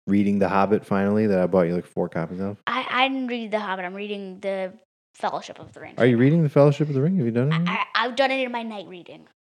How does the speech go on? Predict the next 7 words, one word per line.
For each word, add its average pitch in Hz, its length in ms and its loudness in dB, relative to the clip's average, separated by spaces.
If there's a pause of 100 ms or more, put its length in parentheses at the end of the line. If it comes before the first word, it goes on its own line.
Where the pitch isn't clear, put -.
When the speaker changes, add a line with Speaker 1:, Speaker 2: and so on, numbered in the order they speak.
(120)
Speaker 1:
Your 78 80 -10
night 76 260 -4
readings. 73 520 -8 (1120)
Um, 80 600 0 (100)
Speaker 2:
That 226 120 -4
Speaker 1:
great, 87 140 2
great. 78 140 -12